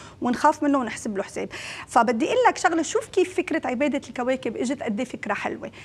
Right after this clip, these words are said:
بما إنه هيدا ال-، ال-، الآب، الإله، ال-، ال-، الإله العظيم اللي هو الله، يعني الخالق كل الكون،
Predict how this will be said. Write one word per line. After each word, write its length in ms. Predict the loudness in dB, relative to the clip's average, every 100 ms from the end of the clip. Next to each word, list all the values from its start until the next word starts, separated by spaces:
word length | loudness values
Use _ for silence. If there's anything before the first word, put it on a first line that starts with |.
| -6 4
بما 240 | 4 6 4
إنه 360 | 4 2 2 2
هيدا 240 | 2 2
ال-، 180 | 0 -2
ال-، 300 | -2 -2 -2
الآب، 580 | -4 -6 2 4 4 2
الإله، 580 | -4 -4 0 0 0 -2
ال-، 200 | -2 -2
ال-، 300 | -2 -4 -4
الإله 300 | 0 2 4
العظيم 340 | 4 4 4 4
اللي 120 | 4
هو 260 | 6 6 6
الله، 220 | 4 2
يعني 400 | 2 -2 -4 -10 -12 -14 -4
الخالق 600 | -2 2 2 4 2 -4 -10 -20 -20 -14 -14 -4
كل 200 | 0 2
الكون، 520 | 2 0 -2 0 -2